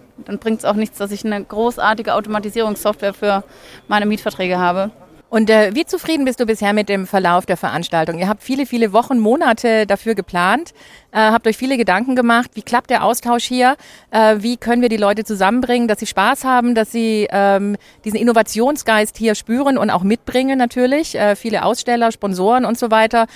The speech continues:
Speaker 2: äh, Moderatoren. Bist du happy?
Speaker 1: Ich bin richtig happy über das Line-Up, das wir in diesem Jahr haben. Das ist schon echt cool und krass geworden. Über hundertdreißig, äh, Speaker, wir haben fünfundneunzig Programmpunkte. Wir haben jede Menge, du hast es gerade mit Schlagworten schon gesagt, wir haben jede Menge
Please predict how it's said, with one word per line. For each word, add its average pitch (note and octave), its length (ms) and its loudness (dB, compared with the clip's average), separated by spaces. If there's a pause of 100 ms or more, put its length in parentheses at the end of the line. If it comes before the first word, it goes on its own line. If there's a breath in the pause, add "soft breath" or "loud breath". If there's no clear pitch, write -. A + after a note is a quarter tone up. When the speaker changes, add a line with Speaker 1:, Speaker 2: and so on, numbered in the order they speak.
(220 loud breath)
Speaker 2:
äh, G#3 140 4
Moderatoren. A3+ 920 4 (380 loud breath)
Bist C4+ 160 -4
du D4+ 60 2
happy? C#4+ 300 2 (120)
Speaker 1:
Ich - 120 -8 (360)
bin B3+ 300 2 (360)
richtig C#4+ 400 0
happy B3+ 260 2
über A#3+ 120 2
das A#3 120 0
Line-Up, C4 480 4
das D4 120 -2
wir C4+ 80 2
in C4+ 60 4
diesem C4+ 240 4
Jahr C4+ 120 4
haben. C#4+ 340 4
Das B3 160 -2
ist - 120 -4
schon C4+ 380 2 (360 soft breath)
echt C#4 300 0
cool C#4 260 2
und B3 160 -2
krass C#4 280 0
geworden. B3 500 0
Über B3+ 200 2
hundertdreißig, B3+ 1080 0
äh, A#3+ 100 -2
Speaker, C4 460 -2
wir A#3 80 2
haben A#3 180 -2
fünfundneunzig B3+ 580 -2
Programmpunkte. C#4+ 840 -2 (680 loud breath)
Wir A#3 140 0
haben B3+ 280 2
jede B3+ 240 -2
Menge, C4+ 340 0
du B3+ 100 -2
hast B3 120 -6
es A#3+ 80 -12
gerade B3 160 2
mit A#3+ 100 0
Schlagworten A#3+ 440 0
schon A3 160 -8
gesagt, G#3 260 -6
wir A#3+ 120 -6
haben B3 200 0
jede B3+ 260 -2
Menge A#3+ 440 -2